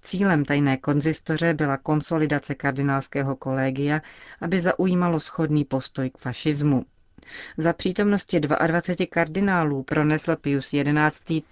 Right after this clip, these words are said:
třináctistránkovou řeč, ve které postavil věc zcela jasně.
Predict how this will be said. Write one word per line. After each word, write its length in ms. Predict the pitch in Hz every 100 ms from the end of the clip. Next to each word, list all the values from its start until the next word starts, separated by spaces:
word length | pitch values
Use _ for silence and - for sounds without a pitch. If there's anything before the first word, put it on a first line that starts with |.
| _
třináctistránkovou 1300 | - 175 165 170 - 185 170 - 147 143 147 139 135
řeč, 340 | 143 160 - - - - -
ve 100 | 180
které 320 | - 190 190
postavil 600 | - 175 - 175 156 156
věc 300 | 143 143 - -
zcela 380 | - - 135
jasně. 500 | 135 147 - 151 139